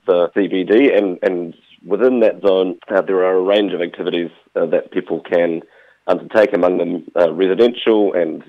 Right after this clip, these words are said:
and hospitality and retail, uh, and, uh, and so on. So, uh, it, it wasn't asking to do anything that wasn't permitted by the, by the rules, um,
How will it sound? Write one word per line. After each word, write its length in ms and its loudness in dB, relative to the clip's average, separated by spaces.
and 120 -8
hospitality 680 -2
and 120 -4
retail, 520 -2
uh, 160 0
and, 320 -4
uh, 80 0
and 240 -2
so 180 2
on. 240 -8
So, 220 2
uh, 120 -6
it, 340 -2
it 140 -2
wasn't 300 -2
asking 360 -4
to 80 -8
do 240 -6
anything 360 -2
that 120 -2
wasn't 360 -2
permitted 520 -4
by 300 2
the, 420 -4
by 160 -2
the 140 -6
rules, 440 -6
um, 480 2